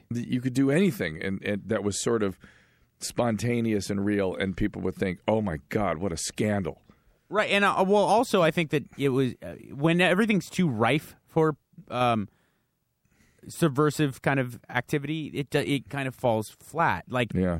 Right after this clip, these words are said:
Speaker 2: that's why I thought things like that, you know, again, and we're gonna get back to this argument. I felt, uh, you know, a lot of the stuff in the fifties was actually, to me, a more, was so much more kind of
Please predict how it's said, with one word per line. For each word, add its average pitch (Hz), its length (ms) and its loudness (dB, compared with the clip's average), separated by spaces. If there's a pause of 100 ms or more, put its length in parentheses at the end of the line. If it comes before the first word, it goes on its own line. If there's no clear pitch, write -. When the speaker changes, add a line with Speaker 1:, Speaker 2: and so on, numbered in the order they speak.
(160)
Speaker 2:
that's 190 240 2
why 185 240 4
I 143 140 2
thought 135 340 2
things 127 400 0
like 104 400 -2 (1080)
that, 139 240 -2
you 165 80 2
know, 110 140 4
again, 110 260 2
and 104 120 0
we're 104 120 -2
gonna 101 160 -6
get 87 120 -10
back 95 180 0
to 101 60 -8
this 92 140 -6
argument. 104 320 -6 (420)
I - 120 -2
felt, - 240 0
uh, - 60 -2
you 160 140 -2
know, 170 100 2
a 160 40 2
lot 214 180 2
of 196 40 -2
the 170 60 -6
stuff 151 200 -2
in 131 60 -4
the 104 60 -4
fifties 95 800 -6
was 131 220 -4 (120)
actually, 135 320 -4
to 139 100 -6
me, 131 160 -2
a 117 60 -4
more, 143 420 0 (1120)
was - 240 -10
so 196 120 2
much 175 140 0
more 156 580 4
kind 131 300 0
of 107 200 -2